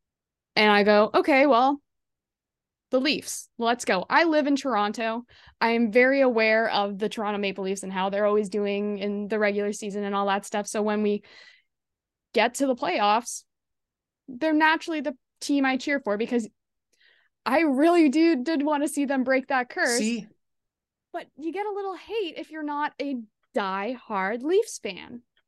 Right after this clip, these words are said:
Speaker 2: Okay, so here's, here, here's what I don't get. And I don't know if this is a, a hockey thing. I don't know if it's a Canadian thing. It might be a Canadian thing,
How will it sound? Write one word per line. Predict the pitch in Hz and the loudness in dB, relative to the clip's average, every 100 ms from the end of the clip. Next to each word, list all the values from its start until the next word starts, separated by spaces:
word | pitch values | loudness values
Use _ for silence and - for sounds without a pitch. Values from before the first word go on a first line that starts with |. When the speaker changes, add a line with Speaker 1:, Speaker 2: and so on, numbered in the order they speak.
| _ | _
Speaker 2:
Okay, | 170 175 175 | -4 0 0
so | 151 175 | 0 0
here's, | 180 226 - | 0 -2 -6
here, | 170 170 196 | -8 -6 -6
here's | - 175 190 | -6 -6 -4
what | 190 | -4
I | 165 | -2
don't | 151 151 | -2 -4
get. | 131 101 80 _ _ _ _ _ _ | -4 -4 -6 _ _ _ _ _ _
And | - 131 127 131 135 | -4 -2 0 -2 -2
I | 131 | -2
don't | 180 | -2
know | 180 165 | 0 -2
if | 160 | -2
this | 156 143 | -4 -4
is | 143 131 113 - | -2 -4 -6 -6
a, | 120 113 113 | -4 -4 -6
a | 120 | -10
hockey | 92 135 135 151 | -4 -4 -4 -6
thing. | 151 135 143 | -4 -4 -4
I | |
don't | 117 | -6
know | 123 | -8
if | 107 | -8
it's | - | -12
a | |
Canadian | - 123 131 131 135 127 | -10 -6 -4 -4 -4 -4
thing. | 127 | -6
It | 139 | -4
might | 135 | -4
be | 175 170 | -4 -6
a | |
Canadian | - 110 107 107 107 | -8 -10 -8 -8 -6
thing, | 120 120 | -8 -10